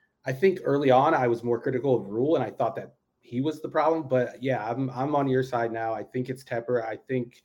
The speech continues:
I don't know. We're gonna have to see a shift in philosophy if this team is gonna get turned around. And like you said, the, the comments to Schrager and them being aggressive in the quarterback market, like,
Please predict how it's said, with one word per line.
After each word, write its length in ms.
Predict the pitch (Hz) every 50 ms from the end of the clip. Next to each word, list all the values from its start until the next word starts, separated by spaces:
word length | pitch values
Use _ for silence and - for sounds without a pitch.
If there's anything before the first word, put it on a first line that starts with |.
| _ _ _ _ _ _ _ _ _ _ _ _ _ _ _ _ _ _ _ _ _ _ _ -
I 60 | 160
don't 100 | 214 240
know. 300 | 233 233 220 - 135 -
We're 140 | - 135 156
gonna 120 | 170 226 226
have 140 | 226 240
to 80 | 220 208
see 160 | - - 190
a 60 | 165
shift 320 | - - - 156 156 156 -
in 100 | 131 120
philosophy 640 | - 120 117 113 117 117 - - - - 110 98
if 60 | 95
this 160 | - 120 117 -
team 260 | - 123 117 113 110
is 100 | 98 104
gonna 140 | 117 107 101
get 160 | 98 98 _
turned 180 | - 104 95
around. 320 | 92 92 92 90 87 85 87 - - 117
And 160 | 117 113 - - - _ _ _ _ _ _ _ _ _ _ _ _
like 180 | - 139 131 131
you 80 | 160
said, 240 | 135 - - 151 131
the, 160 | 123 120 113 -
the 80 | 120
comments 380 | 117 - 131 139 147 151 147 -
to 60 | -
Schrager 680 | 120 - - 147 135 143 135 131 135 127 123 117 113 117
and 240 | 107 104 101 98 - _
them 220 | - 127 143 139
being 180 | 139 147 143 135
aggressive 580 | 113 - - 113 - 139 131 - 151 139 127
in 60 | 131 113
the 60 | 107
quarterback 480 | - - 135 139 135 139 139 135 135
market, 260 | 139 139 143 - 147 127
like, 160 | 127 117